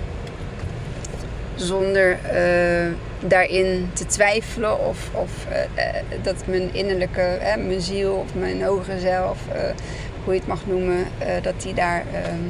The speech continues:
nu ook in gelooft, eh,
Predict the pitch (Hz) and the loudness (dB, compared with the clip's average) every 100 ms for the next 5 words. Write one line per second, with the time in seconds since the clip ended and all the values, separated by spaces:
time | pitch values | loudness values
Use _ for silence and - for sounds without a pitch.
0 | 175 - - - 202 196 220 226 214 202 | -4 -6 -8 -4 0 4 4 4 -2 0
1 | 196 190 185 - - - - - - - | 4 6 6 2 -6 -6 -6 -8 -8 -8
2 | - - - - 185 185 185 185 | -10 -8 -6 2 6 8 8 6